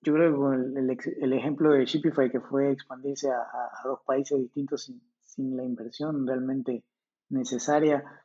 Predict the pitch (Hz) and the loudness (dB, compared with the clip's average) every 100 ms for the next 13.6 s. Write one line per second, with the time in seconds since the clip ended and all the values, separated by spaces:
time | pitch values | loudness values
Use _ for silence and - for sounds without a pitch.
0 | _ _ - 139 135 139 139 143 135 143 | _ _ -6 2 6 6 6 6 6 6
1 | 147 143 135 - 120 - 143 143 135 - | 4 2 0 0 -2 4 6 6 4 2
2 | 120 113 - _ _ - - 139 113 175 | 0 -2 -10 _ _ -12 -8 -6 0 0
3 | - - _ _ _ _ - 147 160 156 | -2 -8 _ _ _ _ -4 0 2 4
4 | 175 170 143 - - 151 151 143 135 135 | 8 8 6 2 4 6 6 4 2 -4
5 | - _ _ 156 139 160 170 190 151 170 | -12 _ _ -6 0 2 4 6 6 4
6 | 156 143 170 151 131 120 - _ _ _ | 2 2 6 6 6 0 -6 _ _ _
7 | _ _ _ _ 190 190 185 - 185 185 | _ _ _ _ 6 8 6 8 8 8
8 | 196 185 - - - 165 151 160 170 160 | 6 4 0 -16 -2 0 2 0 0 2
9 | 139 127 147 147 156 143 147 143 147 143 | 0 0 0 0 0 0 0 0 -2 -4
10 | 147 131 135 123 127 131 107 - _ _ | -4 -2 0 0 0 0 -2 -10 _ _
11 | _ _ _ _ 143 143 139 139 160 185 | _ _ _ _ 2 4 6 4 2 2
12 | 156 160 175 175 151 127 147 135 127 123 | 2 2 2 2 2 0 0 0 0 0
13 | 120 120 120 113 - - | 0 0 0 -2 -10 -16